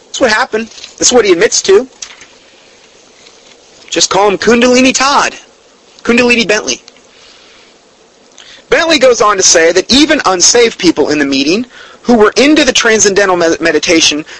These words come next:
began to see the lightnings of God manifest in the physical realm. Unsaved people in the meeting who were into transcendental meditation? Yeah, sure.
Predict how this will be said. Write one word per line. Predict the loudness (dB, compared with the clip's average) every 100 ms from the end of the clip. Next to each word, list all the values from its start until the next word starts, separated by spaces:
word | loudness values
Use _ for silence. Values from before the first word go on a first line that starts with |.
| -6
began | -2 0 0
to |
see | 0 0
the | 0
lightnings | 2 0 0 -2 -4 -2
of | -2
God | -2 -2 0 -2
manifest | -4 -2 0 0 0 -2 -2 -4
in | -2
the | -4
physical | -4 -2 0 2 2 2
realm. | 0 -2 -6 -14 _ _ _ _ _ _ _ _ _ _ _ _ _ _ _ _ _ _ _ _ _ _ _ _ _ _ _ _ _ -6
Unsaved | -4 0 0 2 0 -2
people | 0 0 2 -4 -6 -14 -10
in | -2
the | 0
meeting | 2 0 2 0 -2 -8 _ _ _ _ _ -2
who | 2
were | 2 2
into | -2 0
transcendental | 0 0 0 0 0
meditation? | -2 0 -2 0 0
Yeah, | 0 2 0
sure. | 0 2 2 0